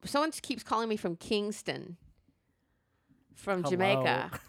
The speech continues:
Speaker 2: <laughs>
Speaker 1: constantly. And, uh, or, and then when I don't pick up because I don't, you know, I want,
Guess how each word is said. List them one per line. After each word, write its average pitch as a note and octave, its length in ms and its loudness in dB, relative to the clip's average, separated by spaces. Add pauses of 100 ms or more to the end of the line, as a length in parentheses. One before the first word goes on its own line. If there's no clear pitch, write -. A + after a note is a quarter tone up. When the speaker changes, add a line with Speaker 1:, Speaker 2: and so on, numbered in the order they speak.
(140)
Speaker 2:
<laughs> - 320 4
Speaker 1:
constantly. D#3+ 1000 2 (960)
And, F#3 440 6
uh, F3 400 8
or, F3+ 200 6
and F#3 180 2
then G#3 200 4
when F#3+ 200 4
I F3+ 260 4
don't F#3+ 300 6
pick G3 220 -4
up A3 300 6
because F3 340 2
I F3 160 8
don't, E3+ 280 6
you F#3+ 80 -2
know, D#3+ 140 4
I E3+ 40 4
want, F#3+ 180 -2